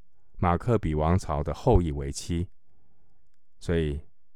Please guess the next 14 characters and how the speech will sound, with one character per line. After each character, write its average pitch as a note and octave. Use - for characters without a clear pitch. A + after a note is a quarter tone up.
在 F#2+
犹 F2+
太 G#2+
人 D#2+
的 D#2
心 F2
中， F2
他 G2+
的 F#2
王 E2
位 F#2
继 F#2+
承 D#2
权 C#2+